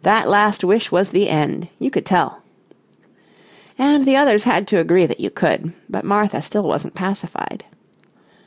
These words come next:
"What about this, then?" she said. "It's used up for us,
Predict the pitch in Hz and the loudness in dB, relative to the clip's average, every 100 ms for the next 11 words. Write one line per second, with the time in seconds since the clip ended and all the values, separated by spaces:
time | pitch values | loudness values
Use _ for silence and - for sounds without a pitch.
0 | _ _ _ 311 339 320 - 277 311 - | _ _ _ 0 2 2 2 2 2 -2
1 | 156 - - 165 147 160 - _ _ - | -2 -2 -6 -4 -4 -4 -10 _ _ -10
2 | - - 233 208 202 - - 95 208 269 | -6 0 0 2 0 0 -4 -2 2 2
3 | - - | 0 -4